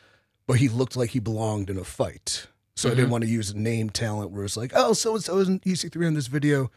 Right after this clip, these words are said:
Speaker 1: No, this is a chance for somebody to get somewhere, hopefully. And now he's business-wise, like, my right hand and a very close friend. But his story, how did he get here? Why does he have, you know, all these tattoos? The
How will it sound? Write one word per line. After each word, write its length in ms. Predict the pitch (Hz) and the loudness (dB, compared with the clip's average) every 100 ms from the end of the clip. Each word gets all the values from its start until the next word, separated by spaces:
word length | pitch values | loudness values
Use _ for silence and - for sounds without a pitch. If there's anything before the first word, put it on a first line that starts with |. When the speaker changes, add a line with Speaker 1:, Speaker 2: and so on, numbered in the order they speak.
| _ _ _ _ - | _ _ _ _ -2
Speaker 1:
No, 160 | 156 | 0
this 120 | 110 | 0
is 80 | 120 | -2
a 60 | 120 | -4
chance 380 | - 143 123 - | -2 0 0 -2
for 80 | |
somebody 500 | 123 135 123 113 110 | -2 2 2 0 -2
to 220 | 104 - 110 | -4 -6 -6
get 340 | 113 127 123 | -2 -4 -2
somewhere, 640 | - 120 104 101 101 104 _ | -4 -2 -4 -6 -8 -10 _
hopefully. 500 | - 147 - 90 82 | -2 -2 -2 -12 -12
And 120 | 87 98 | -12 -10
now 300 | 104 101 90 | -8 -8 -10
he's 460 | - 98 90 - - _ _ _ _ _ _ _ _ _ - | -16 -12 -8 -8 -8 _ _ _ _ _ _ _ _ _ -4
business-wise, 720 | 139 147 - 127 117 120 - _ | -2 0 -2 0 0 0 -6 _
like, 160 | 113 110 | -12 -4
my 140 | 117 | -4
right 300 | 110 120 107 | 0 -2 -2
hand 420 | 135 95 80 - _ | -4 -6 -12 -20 _
and 320 | 104 104 95 _ _ _ _ _ _ _ _ _ | -8 -8 -10 _ _ _ _ _ _ _ _ _
a 60 | 101 | -6
very 200 | 110 104 | -6 -6
close 300 | 120 101 - | -6 -6 -4
friend. 340 | 131 95 92 _ _ - _ _ _ | -4 -4 -10 _ _ -20 _ _ _
But 120 | 131 | 6
his 160 | 196 - | 6 4
story, 340 | - 110 95 | 0 -4 -2
how 140 | 120 | 0
did 140 | 135 110 | 0 2
he 140 | 143 | 0
get 180 | 117 101 | 0 -6
here? 220 | 98 87 | -6 -12
Why 220 | 90 110 | -8 -4
does 140 | 127 113 | -2 -2
he 80 | 120 | -4
have, 360 | 120 107 113 _ | -2 -4 -8 _
you 100 | - | -10
know, 180 | 123 110 101 | -6 -6 -8
all 140 | 127 | -10
these 240 | 117 120 - | -6 -6 -4
tattoos? 920 | - 120 110 - 113 80 - - - | -2 -2 -2 -2 -2 -4 -10 -10 -8
The 120 | 104 | -10